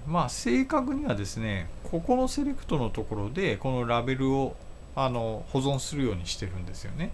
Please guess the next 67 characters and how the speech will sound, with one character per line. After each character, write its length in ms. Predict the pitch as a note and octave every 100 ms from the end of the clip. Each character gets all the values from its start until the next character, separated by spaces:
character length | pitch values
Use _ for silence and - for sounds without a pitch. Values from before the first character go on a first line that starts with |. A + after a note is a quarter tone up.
| - - - - - - - - - - - - - - - - -
ん 460 | E3+ G3+ G#3+ A3 G#3
で、 420 | A3+ G3+ A2+ F#2+ - - - - -
え 180 | D3 C3+
ー、 220 | C3 C#3+ C4+
例 60 |
え 20 |
ば 120 | C#4 E3+
三 300 | B3+ D#4+ C4
行 160 | C#3
返 180 | A2 A2+
っ 20 |
て 160 | - -
く 120 | -
る 80 | G#2
と、 280 | F#2+ D3 F#2+
三 300 | - G#3+ C#4
行 180 | C#4 C4+
と 140 | C4
も 260 | B3 A3+ F3+
同 140 | G#3
じ 140 | G3+ G#3
ラ 100 | F#3+
ベ 140 | F#3
ル 80 | F3
が 100 | E3+
つ 100 | -
く 120 | -
こ 120 | -
と 140 | G#2 F2
に 100 | F#2+
な 120 | F#2
る 60 |
ん 120 | F2 F2+
で 80 |
す 100 | -
よ。 120 | - D#2+ - - - - - - - - -
で、 80 | F#3
そ 180 | C#4+
う 20 | C#4+
す 80 |
る 60 | G4
と 40 |
今 160 | F#4 C4+
度 80 | G3+
出 300 | - - G#4+
力 200 | A4 -
す 120 | D3
る 40 |
と 120 | B2+ C3+
き 160 | G#2+
に、 320 | A2+ C3 F2 - C3
え 100 | C3
ー 60 |
と、 120 | B2 A#2
多 200 | F#3+ B3+
分 280 | A#3+ G#2
ね、 280 | G#2 G2+ F#2+
そ 140 | F#2+ C3
の 440 | A#2 A2+ G#2+ A#2+
同 120 | E3 A3
じ 160 | A#3
ラ 140 | A3 G#3
ベ 120 | G#3
ル 100 | G3+ G3+ G3 F#3+ E3+ D#3
三 240 | D#3+ D#3 -
つ 160 | -
が 420 | G3 C#3+ A2+ F#2